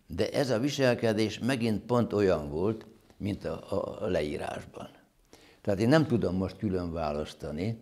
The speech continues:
hogy a valóságban más volt-e, mint egy ilyen megszerkesztett szövegben. A főváros felszabadulásáig, amit ugye Ottliknál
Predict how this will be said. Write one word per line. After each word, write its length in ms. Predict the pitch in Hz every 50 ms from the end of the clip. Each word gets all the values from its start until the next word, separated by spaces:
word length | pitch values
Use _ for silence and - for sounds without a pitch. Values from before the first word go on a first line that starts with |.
| - - - - - _ _ _ _ _
hogy 260 | _ 98 87 82 78
a 60 | 87
valóságban 880 | 85 95 92 92 - 80 76 - - 82 73 73 73 65 65 78 82 80
más 480 | 73 - - 82 92 92 92 90 87 -
volt-e, 680 | 85 85 80 80 78 78 - 87 87 95 104 101 98 - - - - _
mint 260 | - 92 92 85 82
egy 220 | 92 85 80 73 82
ilyen 240 | 85 82 82 82 80
megszerkesztett 840 | - - 95 92 - - - 87 78 71 - 76 - - - 73
szövegben. 680 | 73 - - 78 64 62 - - - - - - - - - - _ _ _ - - -
A 140 | - 147 139
főváros 540 | - 160 101 76 71 71 80 90 90 - -
felszabadulásáig, 1300 | 107 101 82 76 - - 73 65 71 73 71 78 78 73 71 73 71 - - 76 67 71 92 110 107 92
amit 240 | 92 92 87 85 -
ugye 340 | 90 85 87 90 85 85 85
Ottliknál 800 | - 95 85 - 87 80 76 - - 82 76 69 71 73 - -